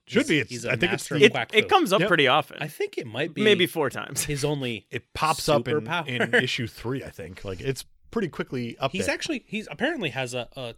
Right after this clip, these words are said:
Speaker 2: something of a hand at the Mystic Arts, too. Doctor Strange was, was considering teaching him. Howard was like, "No, I'm good."
Speaker 3: So he's
Speaker 1: That
Speaker 3: been
Speaker 1: sounds like a very Howard thing.
Speaker 2: Very Howard thing.
Speaker 3: he's been considered to potentially have mystic powers.
Speaker 2: Yeah, I guess
Speaker 1: He
Speaker 2: he,
Speaker 1: pops
Speaker 2: he knows
Speaker 1: up.
Speaker 2: a couple spells.
Speaker 1: He's technically part of the M C U.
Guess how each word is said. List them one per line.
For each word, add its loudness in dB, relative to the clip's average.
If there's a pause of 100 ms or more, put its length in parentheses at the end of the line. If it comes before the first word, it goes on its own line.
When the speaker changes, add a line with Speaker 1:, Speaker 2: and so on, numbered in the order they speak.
(160)
Speaker 2:
something -8
of -8
a -8
hand -4
at -16
the -12
Mystic -12
Arts, -10
too. -10 (320)
Doctor -10
Strange -8
was, -16
was -20
considering -16 (100)
teaching -16
him. -18 (340)
Howard -8
was -10
like, -16
"No, -10
I'm -12
good." -20 (440)
Speaker 3:
So -2
he's -4
Speaker 1:
That -4
Speaker 3:
been -2
Speaker 1:
sounds 2
like -2
a -6
very -2
Howard -6
thing. -4
Speaker 2:
Very -4
Howard -12
thing. -20
Speaker 3:
he's -10
been -10
considered -6 (420)
to -10
potentially -2
have -12
mystic -14
powers. -10
Speaker 2:
Yeah, -10
I -8
guess -4
Speaker 1:
He 4
Speaker 2:
he, 6
Speaker 1:
pops -2
Speaker 2:
he 2
knows 6
Speaker 1:
up. 6
Speaker 2:
a 4
couple -6
spells. -12
Speaker 1:
He's -2
technically 2
part 0
of -4
the 0
M -2
C -10
U. -4